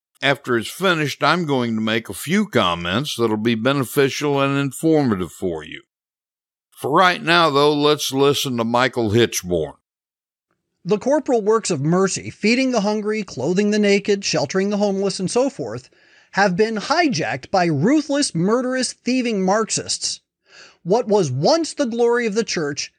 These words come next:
Speaker 2: has now become her shame, as so-called charitable organizations claiming the name Catholic are actively promoting abortion,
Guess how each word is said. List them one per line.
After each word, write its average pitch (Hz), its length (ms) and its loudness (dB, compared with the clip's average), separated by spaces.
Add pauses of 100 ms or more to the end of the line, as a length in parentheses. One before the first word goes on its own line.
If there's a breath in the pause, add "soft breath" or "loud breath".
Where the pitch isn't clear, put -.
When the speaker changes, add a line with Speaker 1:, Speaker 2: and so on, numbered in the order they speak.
Speaker 2:
has 170 340 0
now 196 300 4
become 180 480 -2
her 160 180 -2
shame, 139 500 -2
as 143 180 -4
so-called 233 640 0
charitable 262 640 0
organizations 196 960 -2
claiming 226 460 -6
the 180 100 -2
name 151 260 -2
Catholic 156 600 -2 (460 soft breath)
are 190 380 2
actively 254 480 0
promoting 202 480 0
abortion, 160 600 -4